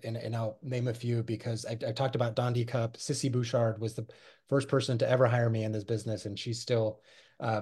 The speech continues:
in the business at Marquette University. Greg Sheridan, Connie Kravis, uh, just these wonderful folks who not only mentored me, but sponsored me. And I wanna talk a little bit about mentorship and sponsorship as different.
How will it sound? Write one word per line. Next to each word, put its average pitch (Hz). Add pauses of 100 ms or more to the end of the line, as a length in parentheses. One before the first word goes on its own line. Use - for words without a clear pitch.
(120)
in 131
the 120
business 110
at 117
Marquette 113
University. 107
Greg 127
Sheridan, 113
Connie 117
Kravis, 107 (500)
uh, 110 (220)
just -
these 123
wonderful 160
folks 139
who 139 (380)
not 175
only 170
mentored 135
me, 175
but 131
sponsored 113
me. 95
And 107
I 120
wanna 151
talk 151
a -
little 147
bit 147
about 120
mentorship 123
and 110
sponsorship 117
as 95
different. -